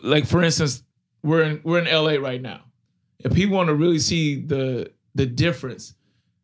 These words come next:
I want them to go to Beverly Hills and tell me the address of the McDonald's in Beverly Hills.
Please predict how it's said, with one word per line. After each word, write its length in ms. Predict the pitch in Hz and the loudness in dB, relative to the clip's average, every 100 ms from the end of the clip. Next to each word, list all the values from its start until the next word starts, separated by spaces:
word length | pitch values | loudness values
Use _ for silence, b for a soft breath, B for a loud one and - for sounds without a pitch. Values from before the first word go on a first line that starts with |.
| _ _ | _ _
I 40 | - | -2
want 240 | 165 170 | 0 2
them 160 | 170 151 | 0 -2
to 80 | 139 | 0
go 260 | 135 165 | 2 2
to 80 | 185 | 4
Beverly 340 | 165 185 175 165 | 2 2 2 2
Hills 340 | 165 151 131 | 2 2 0
and 120 | 139 | -2
tell 240 | 127 165 165 | 2 2 2
me 120 | 165 | 2
the 140 | 147 | 2
address 500 | - 151 139 143 131 - | 4 4 2 -2 -2 -4
of 160 | 143 | -4
the 60 | 131 | -4
McDonald's 540 | 131 127 139 135 123 | -4 0 0 -2 -6
in 80 | 127 | -6
Beverly 280 | 131 127 123 | -6 -6 -8
Hills. 380 | 113 76 - | -8 -12 -18